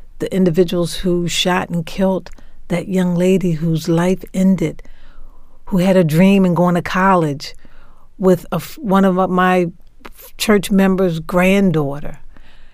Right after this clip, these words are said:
and her other granddaughter who was shot in the, on the hip, in the hip,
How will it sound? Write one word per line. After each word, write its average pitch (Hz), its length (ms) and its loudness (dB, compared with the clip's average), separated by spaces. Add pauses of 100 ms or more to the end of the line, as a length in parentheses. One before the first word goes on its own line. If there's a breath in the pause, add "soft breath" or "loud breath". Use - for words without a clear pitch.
(140 soft breath)
and 175 160 -2
her 175 80 0
other 196 240 4
granddaughter 165 540 2
who 170 80 2
was 160 140 2
shot 175 340 -2
in 165 160 -2
the, 160 180 -4 (220)
on 170 180 -2
the 165 80 -2
hip, 202 400 -4
in 170 160 0
the 160 120 2
hip, 226 420 2